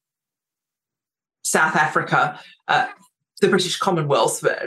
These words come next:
mostly the white Commonwealth, but not all of it. I mean, the West Indies is like this as well. The reason there is only one wife and nobody marries their cousin is not to do with the British Empire, it's to do with the Roman Empire,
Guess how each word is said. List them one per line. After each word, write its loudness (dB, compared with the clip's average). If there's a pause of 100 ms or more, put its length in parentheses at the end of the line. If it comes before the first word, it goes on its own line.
mostly 4
the 2
white 0
Commonwealth, -4
but -2
not -2
all 2
of -2
it. 0
I 0
mean, -2
the -2
West 0
Indies -2
is -4
like 0
this -2
as -2
well. 2 (240)
The 4
reason 4
there 2
is 0
only 2
one 0
wife 0 (1080)
and 0
nobody 2
marries 2
their -2
cousin -2 (880)
is 2
not 2
to -2
do 6
with 4
the 4
British 0
Empire, 2
it's -4
to -8
do 4
with -6
the -10
Roman 2
Empire, 0